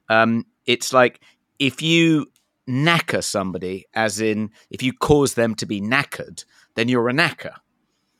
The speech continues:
Um, uh, which, and I, I was, I, which, um, so why is it, what, it doesn't seem to have any relationship to, um, or nothing specific to the, you know, the Romani communities. So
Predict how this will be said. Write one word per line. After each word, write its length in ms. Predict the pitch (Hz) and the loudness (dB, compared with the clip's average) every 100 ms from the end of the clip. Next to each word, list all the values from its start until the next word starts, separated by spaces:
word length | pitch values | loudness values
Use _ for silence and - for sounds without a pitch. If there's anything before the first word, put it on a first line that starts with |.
| _ _ _ - | _ _ _ 0
Um, 480 | 110 110 113 117 - - | 4 4 2 -4 -6 0
uh, 240 | 120 120 127 | 4 4 0
which, 240 | 135 - | -8 -4
and 140 | 139 139 | -4 2
I, 140 | 185 - | 2 4
I 60 | |
was, 240 | 214 - - | 2 2 -4
I, 120 | 160 - - - | -8 -8 -16 -14
which, 340 | - 156 - 170 | -6 -6 -2 2
um, 220 | 160 156 | 2 2
so 220 | - 175 | 2 2
why 260 | 156 170 190 | 4 2 2
is 140 | 165 | 0
it, 120 | 165 | -2
what, 180 | 156 147 | -2 -4
it 120 | 147 | -4
doesn't 200 | - 180 | -6 -4
seem 100 | 160 | -4
to 80 | 151 | -2
have 80 | 151 | 0
any 160 | 170 165 | 0 0
relationship 720 | 170 202 - 104 - 80 _ | 0 0 -2 -6 -8 -10 _
to, 360 | - 110 101 104 _ _ _ _ | -6 -4 -4 -6 _ _ _ _
um, 380 | 110 104 107 107 | -4 -2 -2 -6
or 120 | 120 | -4
nothing 260 | 127 - 107 | -4 -4 -6
specific 680 | - 104 - 156 - - - | -8 -8 -4 -6 -6 -14 -12
to 100 | 101 | -4
the, 240 | 107 101 _ - _ | -2 -4 _ -20 _
you 120 | 104 | -8
know, 120 | 101 98 _ - | -8 -8 _ -4
the 100 | 107 | 0
Romani 640 | 120 131 123 110 87 76 | 6 6 6 2 -2 -6
communities. 720 | - 92 87 78 - - - | -4 -2 -2 -6 -10 -10 -4
So 280 | 120 117 | 0 2